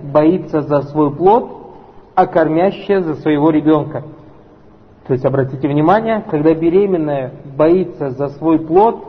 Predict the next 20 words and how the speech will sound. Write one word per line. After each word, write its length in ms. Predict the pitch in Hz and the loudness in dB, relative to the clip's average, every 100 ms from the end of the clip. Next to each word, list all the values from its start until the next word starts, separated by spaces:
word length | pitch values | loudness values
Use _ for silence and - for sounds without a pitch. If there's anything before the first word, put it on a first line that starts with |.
| - - - - - - _ - _ _ | -20 -20 -20 -20 -20 -20 _ -20 _ _
а 100 | 160 | -8
кормящая 800 | 131 143 151 165 151 - 127 113 | -2 -2 0 0 -2 -6 -10 -10
за 160 | 117 127 | -10 -8
своего 360 | 143 143 151 | -4 0 2
ребёнка, 640 | 151 151 247 247 254 254 - - - | 2 2 0 2 0 -2 -6 -16 -4
имам 280 | 160 165 226 | 0 2 2
Ахмад 340 | 226 190 180 | 0 -4 -2
и 80 | 170 | -2
имам 240 | 175 185 | 0 -2
Шафии 340 | - 160 214 196 | -4 -6 -6 -6
сказали, 460 | - 165 185 156 | -4 2 2 2
что 180 | 139 156 | -4 -4
если 340 | 143 147 175 160 | -4 -2 0 0
женщина 420 | 226 220 - 165 | 0 -2 -2 -4
из-за 180 | 151 170 | 0 2
этого 260 | 185 185 170 | 2 4 2
оставляет 540 | - - 359 180 - | 2 2 4 2 2
пост 240 | 190 185 | 0 0
весь 180 | 180 - | -6 -4
Рамадан, 460 | 185 185 202 247 | 0 2 2 2